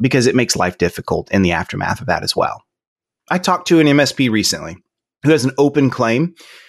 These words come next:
and unfortunately, the way the story was told to me, this open claim is really unfortunate because it's not necessarily the M S P's fault. But at this point, they sort of have that black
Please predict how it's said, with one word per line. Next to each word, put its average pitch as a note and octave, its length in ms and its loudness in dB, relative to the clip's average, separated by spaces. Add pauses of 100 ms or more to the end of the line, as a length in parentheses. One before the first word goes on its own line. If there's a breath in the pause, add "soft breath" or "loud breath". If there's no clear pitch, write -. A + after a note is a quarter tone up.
(300 soft breath)
and D3 420 2
unfortunately, D#3+ 600 2
the C3+ 140 0
way D#3+ 180 4
the C#3 100 0
story D3+ 280 4
was B2+ 100 0
told C#3+ 220 2
to B2 100 0
me, C#3+ 300 4 (120)
this C3+ 300 0
open D3 240 4
claim C#3+ 220 4
is G#2 100 0
really B2+ 160 4
unfortunate B2 560 2
because A#2+ 300 0
it's - 180 -2
not A#2 180 0
necessarily A2+ 680 2
the A2 100 4
M G#2 100 2
S G2 120 2
P's G#2 240 0
fault. A2+ 340 0 (480 loud breath)
But C3+ 200 2
at B2+ 100 -2
this E3 180 2
point, D#3+ 300 0
they C#3 80 2
sort D3+ 240 2
of C3+ 40 0
have B2 560 -2 (120)
that A2+ 280 0
black G#2+ 600 -2